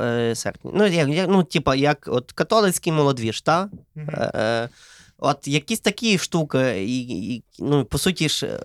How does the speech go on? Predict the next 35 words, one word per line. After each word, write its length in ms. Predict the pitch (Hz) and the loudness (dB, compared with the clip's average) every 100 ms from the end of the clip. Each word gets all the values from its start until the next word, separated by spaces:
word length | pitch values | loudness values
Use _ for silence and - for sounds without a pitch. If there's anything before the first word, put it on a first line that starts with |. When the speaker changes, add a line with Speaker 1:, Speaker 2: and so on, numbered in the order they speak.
| - | -2
Speaker 1:
Різдво, 500 | 147 175 151 135 113 | 2 4 4 2 2
це 140 | 110 143 | 0 -2
ж 100 | - | 2
теж 180 | 190 | 2
для 220 | 147 113 127 | 2 2 2
нас 220 | 123 120 | 2 0
велика 400 | 117 151 151 120 | 0 2 2 0
зміна, 320 | 120 107 104 - - | 0 -2 -6 -10 -4
кардинальна, 560 | 127 131 135 151 117 - | 0 2 2 2 -2 -2
ну, 100 | 135 | -2
Speaker 2:
Мгм. 100 | 113 - - - | -2 -4 -20 -4
Speaker 1:
в-, 80 | 135 | 2
але 180 | 135 143 | 4 4
вона 220 | 143 160 | 4 4
й, 40 | 147 | 2
е, 120 | 92 131 | 0 -2
розтягнута, 680 | 123 - - 156 139 127 123 - - - - - | -2 0 2 2 2 2 2 0 -20 -20 -20 -4
е, 300 | 123 120 120 | 0 2 0
в 320 | 117 110 135 127 | -2 0 0 0
часовому 560 | - - 131 139 123 | -2 -2 2 2 2
якомусь 360 | 113 113 110 - | -2 -4 -8 -8
просторі. 520 | - 98 - 117 - | -8 -8 -6 -8 -8
Е, 440 | - - 113 117 120 - - - - | -8 -8 -6 -6 -8 -12 -14 -18 -6
по 100 | 135 | -4
чуть-чуть 380 | 123 - 214 - | -4 -2 -2 0
кожен 320 | 151 143 123 | 0 0 0
собі 160 | - 135 | -2 -2
буде 260 | 127 120 117 - - - | 0 -2 -4 -14 -10 -2
привикати, 440 | 127 131 160 143 | 0 2 2 0
що 120 | - | -8
тепер 280 | - - 131 | -10 -6 -2
ми 180 | 127 117 | -2 -2
будемо 280 | 110 117 113 | -2 -2 -2
Різдво 280 | 107 117 | -2 -2
святкувати 800 | 120 107 - 113 113 110 107 101 | -2 -6 -4 -2 -2 -4 -6 -8